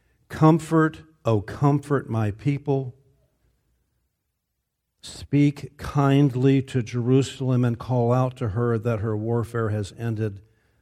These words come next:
that her iniquity has been removed. She has received of the Lord's hand double for all her sins." And so there's a dramatic change in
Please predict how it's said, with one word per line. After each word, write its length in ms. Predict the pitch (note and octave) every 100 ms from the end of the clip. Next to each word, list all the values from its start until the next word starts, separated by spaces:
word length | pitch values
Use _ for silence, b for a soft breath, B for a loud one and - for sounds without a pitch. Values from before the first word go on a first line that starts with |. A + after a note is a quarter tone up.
| _
that 160 | A#2+ A2
her 160 | A#2+ A2+
iniquity 520 | A#2+ B2+ B2+ B2 G#2+
has 340 | G#2 C3 B2
been 260 | A2+ B2 A#2
removed. 580 | A2+ A2+ G#2+ G#2+ G#2 -
She 180 | -
has 220 | G#2+ G#2 A2+
received 480 | G#2 - C3 B2+
of 80 | A#2+
the 60 | A2+
Lord's 320 | A#2 A#2 G#2+
hand 400 | A#2+ A2+ G#2 G#2 _ b b b A2
double 320 | A#2+ A2+ A2
for 180 | - -
all 160 | A2
her 140 | F#2+ G2+
sins." 680 | - C3+ A#2+ F#2+ F2+ - _ _ b b b b b b
And 140 | B2
so 420 | - D#3+ C#3 C3
there's 320 | - C3+ C3 B2+
a 40 |
dramatic 840 | A2 B2+ A#2+ B2+ D3+ E3+ F#3 F#3
change 680 | - F3 D#3+ C#3+ A#2+ A#2+ A#2
in 320 | A#2+ A#2+ A2+